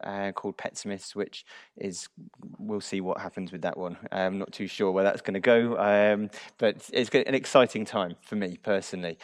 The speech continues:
Um, the other things we've talked about, I'm, I'm a member, um, of the Association for Veterinary Soft Tissue Surgery. I founded this society I'm talking to you about today.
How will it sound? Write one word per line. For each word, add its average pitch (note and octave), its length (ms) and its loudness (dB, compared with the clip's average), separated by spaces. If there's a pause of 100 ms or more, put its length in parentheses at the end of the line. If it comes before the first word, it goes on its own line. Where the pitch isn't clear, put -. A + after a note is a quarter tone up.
(260)
Um, A2+ 200 4
the D3+ 80 12
other D3 100 12
things C3 300 2
we've A#2+ 100 0
talked C3+ 260 2
about, B2 260 4
I'm, A#2 360 0
I'm A2 200 -2
a - 20 -2
member, A2 760 2
um, G#2 360 -2
of F#2 180 -10
the G2 320 -2
Association G2+ 520 -6
for F#2 60 -16
Veterinary G2+ 240 -6
Soft - 220 -6
Tissue G#2 260 -12
Surgery. A2 540 -4 (600)
I A#2 60 0
founded B2 400 6
this G#2+ 140 0
society G#2+ 380 0
I'm G2+ 100 -6
talking G#2+ 240 -2
to - 80 -12
you A2 60 0
about G#2 220 0
today. G#2 440 0